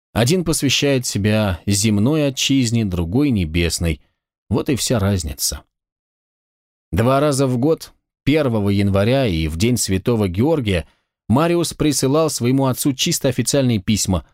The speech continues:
которые диктовала ему тётка и которые были, казалось, списаны с какого-нибудь письмовника. Это всё,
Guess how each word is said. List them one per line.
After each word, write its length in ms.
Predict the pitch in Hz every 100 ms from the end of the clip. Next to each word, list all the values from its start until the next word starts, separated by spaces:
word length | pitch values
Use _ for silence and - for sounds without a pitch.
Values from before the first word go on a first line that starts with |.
| _
которые 440 | 110 101 110 107
диктовала 520 | 95 110 - 107 104 101
ему 240 | 98 98
тётка 400 | - 135 160 -
и 80 | 101
которые 340 | 98 104 101
были, 280 | 85 113 104
казалось, 580 | 98 90 98 101 95 - _
списаны 640 | - - - 139 - 123 123
с 80 | -
какого-нибудь 640 | 101 131 120 104 110 -
письмовника. 720 | 110 - 90 78 80 - 78 - _ _ _ _ _
Это 280 | 117 131 143
всё, 460 | 131 - 143 87